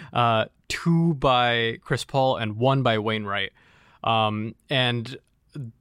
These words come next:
the thing that I noticed in looking through that film was in all of those instances, that was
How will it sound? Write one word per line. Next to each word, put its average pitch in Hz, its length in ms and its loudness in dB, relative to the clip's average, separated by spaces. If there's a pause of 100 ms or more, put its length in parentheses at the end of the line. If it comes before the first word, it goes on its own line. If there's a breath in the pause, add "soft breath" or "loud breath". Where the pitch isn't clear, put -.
(120)
the 139 120 2
thing 175 260 4
that 165 120 4
I 139 80 4
noticed 127 680 0
in 107 400 -4
looking 123 320 0
through 117 180 -2
that 101 200 -4
film 104 440 -6 (480 soft breath)
was 113 600 0 (680)
in 165 180 4
all 165 300 2
of 151 100 2
those 131 180 2
instances, 120 720 -4 (140)
that 131 340 0
was 120 840 -2